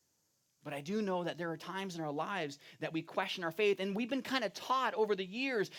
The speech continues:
and we sit back and we think to ourselves, "It's wrong to ask questions. It's wrong to question our faith." But let me tell you, it's not wrong to question your faith. It's, it's okay. It's okay to have questions.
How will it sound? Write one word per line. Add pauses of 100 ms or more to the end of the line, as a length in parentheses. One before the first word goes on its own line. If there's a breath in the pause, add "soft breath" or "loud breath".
and
we
sit
back
and
we
think
to
ourselves,
"It's
wrong
to
ask
questions.
It's
wrong
to
question
our
faith." (180 loud breath)
But
let
me
tell
you,
it's
not
wrong
to
question
your
faith. (1500)
It's,
it's
okay. (1080 loud breath)
It's
okay
to
have
questions.